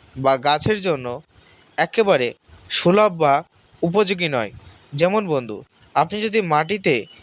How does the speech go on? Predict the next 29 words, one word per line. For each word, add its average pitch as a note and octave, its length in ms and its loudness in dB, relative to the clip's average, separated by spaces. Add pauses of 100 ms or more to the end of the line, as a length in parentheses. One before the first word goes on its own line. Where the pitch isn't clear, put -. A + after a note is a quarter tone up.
(160)
একই E3 340 2
হারে C3+ 260 2 (400)
একই F3 300 2
রকম A#3 280 2
খাবার E3+ 380 2 (360)
বারে D3 340 2
বারে G3 240 2
দিতে D#3 260 -4
থাকেন, D3+ 340 -2 (380)
তাহলে D#3 320 2
সেই E3 220 0
মাটি D#3 400 -2 (460)
একসময় D#3 560 -2 (360)
অ্যাসিডে G3 480 0
রূপান্তরিত F3 540 -2
হতে C#3+ 340 -2 (420)
বাধ্য D3 420 0
রয়েছে। C3 400 0 (460)
তাই C3+ 200 2
আমি C#3+ 200 -2
চাষিদের C3 420 -4
রিকমেন্ড F3 420 -2
করব, F3+ 220 0 (500)
কখনো D3 380 2
কখনো F3+ 380 0 (360)
সরিষার D3+ 540 2
খোলও D#3 340 2
ব্যবহার C#3+ 360 0
করবেন, D3+ 380 2